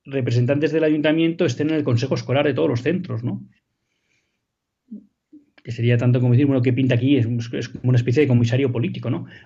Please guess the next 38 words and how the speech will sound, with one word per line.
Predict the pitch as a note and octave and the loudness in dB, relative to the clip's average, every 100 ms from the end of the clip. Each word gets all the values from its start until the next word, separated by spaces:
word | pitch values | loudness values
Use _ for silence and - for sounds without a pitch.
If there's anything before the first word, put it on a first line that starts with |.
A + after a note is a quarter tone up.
| - | -2
Luego, | A#2+ D3+ | 2 2
efectivamente, | E3 - F3 D3 C3 C3 | 2 0 0 0 -2 -4
cada | B2 B2 | -4 -4
comisario | B2 B2 D3+ D#3+ | -4 -6 -4 -2
político | D#3 D3+ F#3 F#3 | -2 -4 -4 -2
podrá | C#3 C3+ E3+ | 0 0 0
actuar | - D3 D#3+ B2+ | 0 0 0 0
como | C#3 C3+ B2+ A#2 A#2 - _ _ _ _ _ _ _ _ | -4 -4 -2 -2 -6 -20 _ _ _ _ _ _ _ _
bien | - C#3 G#3+ G#3+ | -6 0 2 2
o | |
mal, | D3 A#3 C#3 | 0 -2 -2
¿no? | F3 C4+ - - | -4 -8 -12 -12
Pero | C3+ C3 | -8 -6
de | B2+ | -4
momento | C3 D#3+ F3+ | -2 -2 -2
ya | F3 F#3 | 0 2
la | F3+ | 2
ley | F#3+ G3+ A3 A3 | 2 0 -2 -4
da | D3+ E3 | -8 -2
la | E3+ | -2
oportunidad | E3 E3+ - F#3+ F#3 G3+ G#3+ | -2 -6 -2 -2 0 0 -2
a | E3 | -6
que | C3 | -6
haya | E3 | -4
un | E3+ | -2
comisario | E3 E3 C3+ F3 F3+ | -2 -4 -2 -2 -2
político | F3+ F3+ F#3+ G#3+ G3+ | -2 -4 -4 -2 -2
en | |
el | D#3 | 0
centro | D3+ E3 | -2 -2
escolar, | C#3+ F3 F3+ G3 | -2 0 0 0
que | E3 | -4
es | E3+ - _ _ _ | -8 -10 _ _ _
el | C3 | -2
órgano | C#3 D3+ D#3 | 0 0 -2
un | D3+ | -2
poco | F3+ G3+ - | 0 -2 -2
que | C3+ C3 | -6 -8